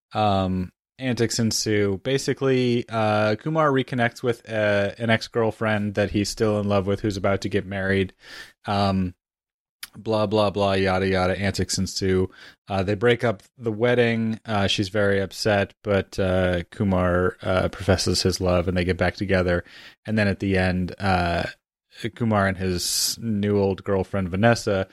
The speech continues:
travel to Amsterdam to meet up with Maria, and they have, uh, happy fun getting high in Amsterdam montage.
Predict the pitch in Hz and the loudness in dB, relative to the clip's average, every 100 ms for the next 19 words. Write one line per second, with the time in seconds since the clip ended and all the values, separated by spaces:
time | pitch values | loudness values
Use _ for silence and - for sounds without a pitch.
0 | - - _ 120 107 101 98 95 - 98 | -14 -20 _ 0 2 2 0 -2 -2 0
1 | 92 90 98 98 92 92 - 92 90 87 | 2 0 0 2 2 0 -2 0 2 2
2 | 87 95 90 87 87 82 90 90 85 - | 2 0 0 2 0 2 0 0 -2 -6
3 | 95 85 87 95 92 92 95 87 87 87 | -4 -4 -2 -2 0 -2 0 0 0 0
4 | 90 85 90 87 85 82 87 90 85 - | 0 0 0 0 0 0 0 0 0 0
5 | 82 80 76 80 - - | -2 0 0 -2 -2 -4